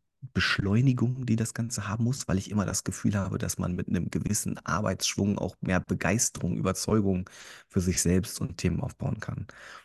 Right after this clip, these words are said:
Und auf der anderen Seite habe ich ein Talent, Dinge bis ans Unangenehmste zu entschleunigen. Ich will also quasi damit sagen, ähm, jeder, der hier kommt, wird damit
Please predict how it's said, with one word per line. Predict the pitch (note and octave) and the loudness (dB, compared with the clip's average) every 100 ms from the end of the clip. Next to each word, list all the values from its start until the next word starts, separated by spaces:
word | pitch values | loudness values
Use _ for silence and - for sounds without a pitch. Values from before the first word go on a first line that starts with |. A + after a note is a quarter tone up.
| _ - | _ -4
Und | G2 | 0
auf | F2+ | 0
der | - - | 0 0
anderen | A2+ B2+ | 0 0
Seite | G#2+ F#2+ | -2 -2
habe | F2+ A2 | -6 -6
ich | - - | -8 -6
ein | D2+ - | -6 -4
Talent, | - - A2+ - | -4 0 -2 0
Dinge | G2+ G#2 G#2+ - _ - | 0 2 0 -4 _ 2
bis | A2+ - - _ _ - | 2 2 -6 _ _ -6
ans | A2 G2 - - - | -4 -2 -4 -8 2
Unangenehmste | C3+ D3 A2 G#2 G2+ - - - | 2 4 2 2 2 -2 -6 -6
zu | - - | -6 0
entschleunigen. | A2+ - - - - C3+ C3 - _ - - - _ _ | 2 2 0 -2 -2 -2 -4 -8 _ -20 -20 -20 _ _
Ich | F2 F2+ | 2 6
will | G#2 | 4
also | - G2 G2 | 6 2 2
quasi | G2 G2+ G2 | 2 2 4
damit | F#2+ F#2 | 2 2
sagen, | - F#2+ A2 A#2+ C#3 - - - - - | 2 4 4 0 -6 -12 -20 -20 -18 -6
ähm, | F2 F2 F#2+ - | -2 -2 -2 -6
jeder, | - F#2 A2 | -2 0 2
der | G#2+ | 2
hier | F#2 F#2 | 2 0
kommt, | - - F2+ A#2 - | 0 -2 -2 -2 -2
wird | - | -2
damit | E2 E2+ - - | 0 -2 -4 -10